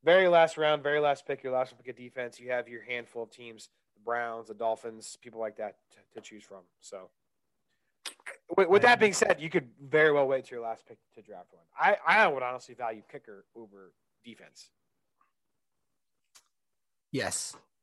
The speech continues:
Speaker 2: for sure. Absolutely. Uh, which leads us to be,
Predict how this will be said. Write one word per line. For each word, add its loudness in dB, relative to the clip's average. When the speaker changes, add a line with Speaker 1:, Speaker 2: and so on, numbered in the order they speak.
Speaker 2:
for -10
sure. -10
Absolutely. -12
Uh, -8
which -10
leads -8
us -8
to -4
be, -4